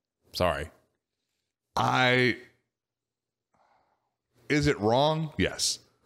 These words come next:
Speaker 2: Is it understandable?
Speaker 1: It's truth.
Speaker 2: No, is it wrong to make up something new?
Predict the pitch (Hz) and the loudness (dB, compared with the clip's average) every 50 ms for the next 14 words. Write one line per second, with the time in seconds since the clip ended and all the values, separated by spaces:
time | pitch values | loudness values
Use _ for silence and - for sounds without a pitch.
0 | - - - 110 104 98 80 95 87 78 - - 113 113 131 143 151 160 165 170 | -10 -4 -2 -2 0 0 0 0 0 0 0 0 0 0 0 0 0 0 0 -2
1 | 170 - - _ _ _ _ - - - 208 254 208 147 - - - _ _ _ | -2 -4 -10 _ _ _ _ -10 -4 0 2 2 2 2 0 -6 -16 _ _ _
2 | _ _ _ _ _ _ _ _ _ _ _ _ _ _ _ _ _ _ _ _ | _ _ _ _ _ _ _ _ _ _ _ _ _ _ _ _ _ _ _ _
3 | - 180 151 110 104 104 113 85 90 110 113 117 120 123 123 113 - 127 113 104 | 0 0 2 2 2 0 0 0 2 2 2 2 2 2 0 0 0 0 2 2
4 | 95 98 104 107 107 - 110 101 - 110 104 101 101 95 92 92 92 98 117 139 | 2 2 0 0 0 0 -2 -2 0 -2 -2 0 0 2 2 4 4 4 2 2
5 | 156 165 | 0 -2